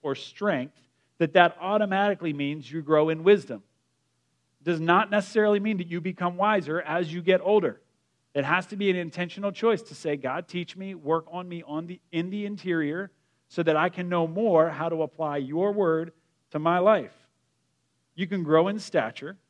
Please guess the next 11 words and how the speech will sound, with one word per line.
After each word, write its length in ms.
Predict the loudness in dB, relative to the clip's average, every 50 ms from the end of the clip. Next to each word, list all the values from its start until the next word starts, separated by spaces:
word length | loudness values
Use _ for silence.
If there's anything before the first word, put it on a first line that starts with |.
| _ _ _
but 120 | -6 -6
fail 280 | -6 -2 0 2 2 2
to 80 | 0 -2
grow 160 | -2 -2 -2
into 120 | -2 -2
maturity. 480 | -6 -8 -8 -4 -2 -2 0 0 -2 -2
I 140 | -2 -2 -2
think 180 | 0 -2 0
that's 220 | 0 -2 -2 -2 -4
why 220 | -2 0 0 0
Paul, 600 | -2 0 2 2 4 6 4 4 2 0 -2